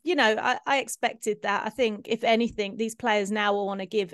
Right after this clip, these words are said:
everything to make sure that they send Emma Hayes out on a high for everything she's done for every single player. She's hugely respected. And, yeah, a, a really professional performance from them. I thought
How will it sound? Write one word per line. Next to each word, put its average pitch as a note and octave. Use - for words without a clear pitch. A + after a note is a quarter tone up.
everything G#3+
to -
make G3
sure G3
that F#3
they G3+
send G3
Emma F#3+
Hayes F#3+
out F#3+
on F#3+
a F#3
high F#3+
for -
everything G3+
she's F3+
done F#3+
for F3+
every F#3
single F3+
player. G3
She's -
hugely G#3+
respected. -
And, F#3
yeah, F#3
a, -
a A3
really A#3+
professional A3
performance A#3
from B3
them. A#3+
I G#3
thought A3+